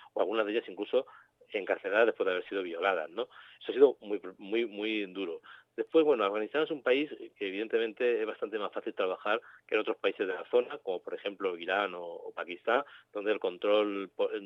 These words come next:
político, el control de la prensa es mucho mayor y, eh, y nosotros hemos trabajado con bastante facilidad.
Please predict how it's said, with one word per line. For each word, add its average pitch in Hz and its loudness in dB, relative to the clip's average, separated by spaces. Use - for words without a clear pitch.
político, 101 0
el 104 -2
control 95 -4
de 98 -2
la 87 -2
prensa 101 -8
es 95 -6
mucho 95 -16
mayor 110 4
y, 139 -4
eh, - -8
y 98 -12
nosotros 101 2
hemos 120 2
trabajado 113 4
con 104 -6
bastante 104 2
facilidad. 95 0